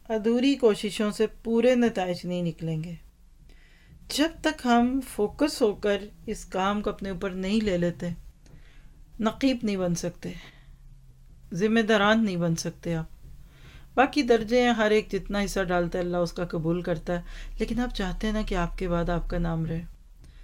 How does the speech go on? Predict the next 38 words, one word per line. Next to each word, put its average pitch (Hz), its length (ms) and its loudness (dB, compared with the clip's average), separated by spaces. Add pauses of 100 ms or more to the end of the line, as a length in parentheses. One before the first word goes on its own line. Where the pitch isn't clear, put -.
(500)
और 220 80 8
अक्सर 240 260 4
लोग 240 120 2
कहते 233 200 0
हैं 190 120 -4
बड़ा 175 360 0
काम 165 320 -2
करें, 160 360 -6 (1120)
तो 214 100 4
उसके - 280 -4
लिए 170 200 0
focus 165 420 -8
होना 160 180 -4
पड़ेगा। 175 460 -10 (500)
इस 214 140 0
Saturday 180 500 -2
को 175 100 -8
इंशाल्लाह 175 340 -4
हम 170 80 -4
इस 165 100 -8
पे 214 100 -10
बात 170 240 -6
करने 170 300 -8
वाले 170 260 -8
हैं। 180 180 -14 (1160)
फिर 269 100 4
इसी 277 200 4
तरह 269 220 2
से 262 160 2
आप 254 120 4
देखिए 208 460 2
कि 196 340 0
सालेहीन 196 640 0
में 208 220 0
से 196 200 0
एक 180 140 -4
शख्स - 380 -4
ने 180 220 -4